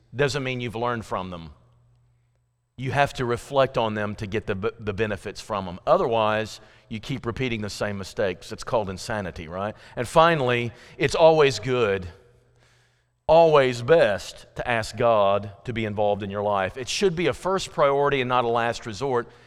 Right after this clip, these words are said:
And sometimes, sometimes it operates in the n-, strangest of ways.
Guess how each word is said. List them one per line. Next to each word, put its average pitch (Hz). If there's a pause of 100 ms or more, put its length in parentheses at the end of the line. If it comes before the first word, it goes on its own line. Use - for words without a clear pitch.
(140)
And 135
sometimes, 147 (1200)
sometimes 185
it 151
operates 143
in 127
the 120
n-, 123
strangest 165
of 117
ways. 85